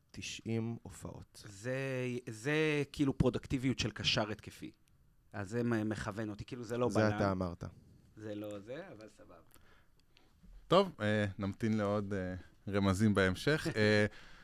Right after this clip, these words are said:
Speaker 3: ליברפול זה משחק אחד שדיברנו עליו, אה, אחרי זה מגיע משחק, אה, שעל פניו לא אמור להיות מאוד קשה, אבל הוא... כנראה מאוד קשה,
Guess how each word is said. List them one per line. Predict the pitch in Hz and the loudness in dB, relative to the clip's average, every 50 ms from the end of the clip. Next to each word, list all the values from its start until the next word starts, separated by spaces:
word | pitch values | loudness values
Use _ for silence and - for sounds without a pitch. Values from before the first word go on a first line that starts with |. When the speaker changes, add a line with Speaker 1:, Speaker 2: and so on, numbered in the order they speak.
| - - - - - - | -20 -20 -20 -8 0 6
Speaker 3:
ליברפול | 127 156 165 170 - - 165 147 123 | 6 8 8 6 6 6 6 6 6
זה | 120 117 117 113 107 | 6 8 8 8 8
משחק | 107 101 - - 123 113 - | 8 4 4 2 0 0 0
אחד | - - 123 107 101 | -2 -2 -2 -2 0
שדיברנו | 104 101 95 107 117 139 156 160 | -2 0 2 4 4 4 4 4
עליו, | 165 175 175 165 160 - - - - - 107 | 2 2 2 0 -2 -6 -14 -18 -12 -6 -4
אה, | 101 98 98 95 92 | -2 -2 0 -2 -2
אחרי | 92 - 117 123 120 | -2 0 0 0 2
זה | 123 120 | 2 2
מגיע | 113 110 104 110 123 123 | 2 2 2 2 2 2
משחק, | 117 113 107 - - - 123 123 - - - 120 | 2 2 -2 -4 -4 -4 -4 -4 -4 -4 -2 0
אה, | 113 110 110 107 107 104 101 - _ _ _ - | 0 2 2 0 0 0 -2 -6 _ _ _ -12
שעל | - - - - | -10 -10 -10 -8
פניו | - 92 92 95 101 110 104 104 104 - - - - - | -10 -8 -6 -6 -6 -6 -6 -10 -14 -18 -20 -18 -12 -8
לא | 98 | -8
אמור | 101 113 110 107 | -6 -6 -4 -2
להיות | 107 104 104 - 113 | -2 -2 -2 0 0
מאוד | 101 104 - - | 0 0 -2 -2
קשה, | - 101 - - 151 139 120 | -6 -6 -2 0 2 2 2
אבל | 101 95 98 92 95 | 2 2 0 0 0
הוא... | 101 98 98 98 98 - _ _ _ _ _ _ _ - | 0 0 0 -2 -4 -6 _ _ _ _ _ _ _ -6
כנראה | 95 101 113 117 | 0 2 4 6
מאוד | 113 113 110 117 147 - - | 8 8 8 8 8 6 6
קשה, | - - - - - 104 | 2 -2 -2 0 0 0